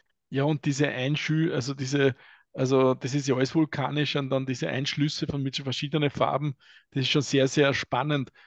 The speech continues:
Und der Tor-, der Tag war sehr bewölkt, es war eher so diesig, also das Wetter war nicht so prickelnd, aber die Farben, finde ich, sind sehr, sehr gut rausgekommen.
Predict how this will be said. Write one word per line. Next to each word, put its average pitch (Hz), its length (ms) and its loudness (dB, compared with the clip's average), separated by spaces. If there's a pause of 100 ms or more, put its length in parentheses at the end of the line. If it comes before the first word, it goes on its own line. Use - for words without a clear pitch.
(160)
Und 143 200 -2
der 143 140 8
Tor-, 127 240 2
der 143 200 2
Tag 143 320 -2
war 147 120 4
sehr 139 220 2
bewölkt, 139 520 0
es 135 120 -6
war 147 100 0
eher 135 220 -4
so 156 100 -6
diesig, 160 340 -8
also 139 200 0
das 127 100 -10
Wetter 135 260 0
war 147 80 0
nicht 135 200 -2
so 156 100 -4
prickelnd, 156 460 -4 (340)
aber 135 140 2
die 135 100 4
Farben, 139 380 4
finde 151 180 0
ich, 123 60 -2
sind 143 160 0
sehr, 135 260 0
sehr 143 200 -2
gut 151 260 -4
rausgekommen. 135 840 -2